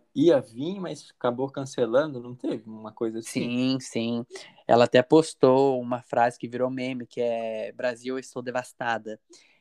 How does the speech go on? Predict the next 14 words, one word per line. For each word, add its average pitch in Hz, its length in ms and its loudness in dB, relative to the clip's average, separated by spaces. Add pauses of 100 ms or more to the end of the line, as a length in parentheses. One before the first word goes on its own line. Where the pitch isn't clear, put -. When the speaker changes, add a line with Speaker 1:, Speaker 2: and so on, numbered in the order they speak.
(100)
Speaker 2:
Mas 117 200 -8
é 123 80 -2
porque - 180 -8
a 123 120 -4
Gaga, 117 500 -4
ela 113 220 -6
sofre 123 540 -4
de 107 100 -14
uma 107 120 -12
doença 117 320 -10
que - 60 -20
se 117 100 -10
chama 113 280 -12
fibromialgia, 135 1120 -8